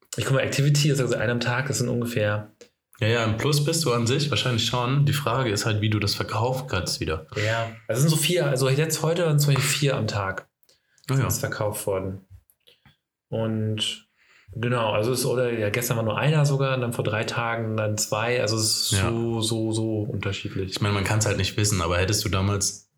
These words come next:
Speaker 2: die auch verkauft und hättest woanders reingegangen, zum Beispiel hättest du einen zweiten die Grot geholt oder
Speaker 1: Ja, wäre natürlich krass,
Speaker 2: Ja, was,
Speaker 1: ne?
Speaker 2: ne?
Speaker 1: Aber wusste ja keiner. Hätte ja
Speaker 2: Weiß ja
Speaker 1: auch,
Speaker 2: keiner.
Speaker 1: Kaiju
Speaker 2: Ja.
Speaker 1: hätte ja auch richtig heftig hochgehen können.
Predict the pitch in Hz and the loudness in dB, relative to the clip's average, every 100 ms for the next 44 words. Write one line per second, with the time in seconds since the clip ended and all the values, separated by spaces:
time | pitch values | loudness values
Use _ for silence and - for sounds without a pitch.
0 | - 98 98 101 92 95 - - - 123 | -12 -6 -2 0 0 -2 0 0 0 0
1 | 143 104 101 98 - - 101 104 143 147 | 0 0 2 0 -4 -2 -2 2 2 2
2 | 139 147 143 143 147 - 90 - 95 87 | 4 4 4 4 4 2 0 0 -2 -2
3 | - 95 - 85 90 82 92 101 101 - | -2 -2 -2 -2 -2 -4 -2 -2 -2 -2
4 | 104 98 95 90 82 80 82 107 107 107 | 0 2 2 0 -2 -2 -2 0 0 2
5 | 120 127 113 - 110 110 107 123 110 110 | 2 2 2 0 2 2 4 4 4 2
6 | 127 147 131 104 107 98 98 - 101 - | 2 2 2 0 -2 0 0 0 2 0
7 | 98 85 98 - 143 - 127 127 123 131 | 0 -2 -2 0 0 2 2 0 0 -2
8 | 143 147 - 117 113 127 - 117 127 131 | -2 -4 -4 -2 0 0 -2 0 0 0
9 | - 104 131 143 98 107 | 0 -2 -2 -2 -4 -2